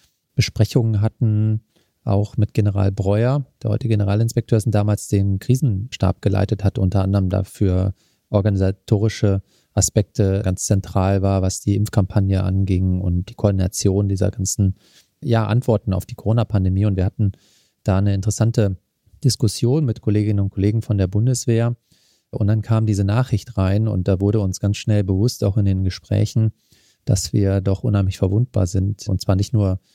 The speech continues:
militärisch, sondern eben auch in unserer Gesundheitsinfrastruktur, in unser Gesundheitssystem. Und dann kamen diese Bilder auch aus der Ukraine dazu,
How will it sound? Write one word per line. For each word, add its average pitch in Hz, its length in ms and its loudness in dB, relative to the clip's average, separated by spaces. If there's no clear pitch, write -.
militärisch, 107 760 0
sondern 95 240 2
eben 95 300 -2
auch 92 240 -2
in 107 80 0
unserer 92 560 0
Gesundheitsinfrastruktur, 101 960 -2
in 101 80 -2
unser 92 180 0
Gesundheitssystem. 101 760 0
Und 90 40 0
dann 92 120 -2
kamen 101 200 -2
diese 92 200 0
Bilder 113 360 0
auch 110 160 -6
aus 98 120 -4
der 101 220 0
Ukraine 110 480 0
dazu, 131 560 -2